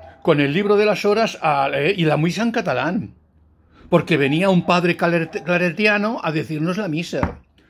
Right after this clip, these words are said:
Todo esto fue muy tarde. Después de cinco años, a lo mejor. Yo me salí en el año mil novecientos ochenta y cinco.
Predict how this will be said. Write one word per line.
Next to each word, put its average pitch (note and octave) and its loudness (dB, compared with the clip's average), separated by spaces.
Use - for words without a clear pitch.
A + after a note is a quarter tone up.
Todo C#4 2
esto - 0
fue G3+ -4
muy B3 -4
tarde. E3 -2
Después F3+ 2
de C4 -2
cinco D4 -2
años, E3 -4
a C#3+ -4
lo B2 -4
mejor. D#3 -4
Yo G#3 6
me E4 0
salí G#3+ -2
en G3+ -2
el E3+ -2
año F#3+ -4
mil F#3+ -2
novecientos E3+ -2
ochenta B2+ -6
y G#2 -12
cinco. F3 -10